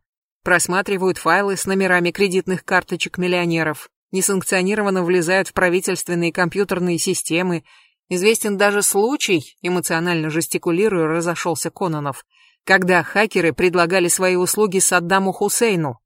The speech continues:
обещая за миллион долларов вывести из строя компьютеры, задействованные в военных операциях в Персидском заливе. Вы себе представляете, к чему все это может привести? Начнется самая настоящая война.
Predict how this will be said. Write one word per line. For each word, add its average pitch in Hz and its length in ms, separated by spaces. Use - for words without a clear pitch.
обещая 202 500
за 175 180
миллион 208 480
долларов 202 520
вывести 190 420
из 165 120
строя 190 280
компьютеры, 175 640
задействованные 175 800
в 147 80
военных 175 440
операциях 180 600
в - 60
Персидском 190 580
заливе. 175 500
Вы 226 220
себе 226 340
представляете, 226 800
к - 60
чему 262 280
все 202 200
это 190 140
может 175 320
привести? 196 580
Начнется 220 600
самая 214 340
настоящая 214 600
война. 202 420